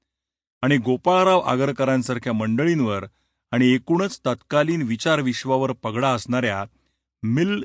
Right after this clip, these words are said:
स्पेन्सर, बेंथम इत्यादींच्या तत्वज्ञानाशी टिळकांची नाळ जोडलेली नव्हती. अर्थात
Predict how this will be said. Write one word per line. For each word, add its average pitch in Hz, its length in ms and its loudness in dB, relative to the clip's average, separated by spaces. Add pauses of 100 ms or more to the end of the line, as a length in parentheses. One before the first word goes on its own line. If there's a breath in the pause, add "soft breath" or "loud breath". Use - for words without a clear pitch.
स्पेन्सर, 131 600 -2
बेंथम 120 500 -2
इत्यादींच्या 123 680 -2
तत्वज्ञानाशी 110 880 -6 (600)
टिळकांची 160 580 0
नाळ 123 280 2
जोडलेली 107 460 -4
नव्हती. 110 380 -2 (1080)
अर्थात 139 300 2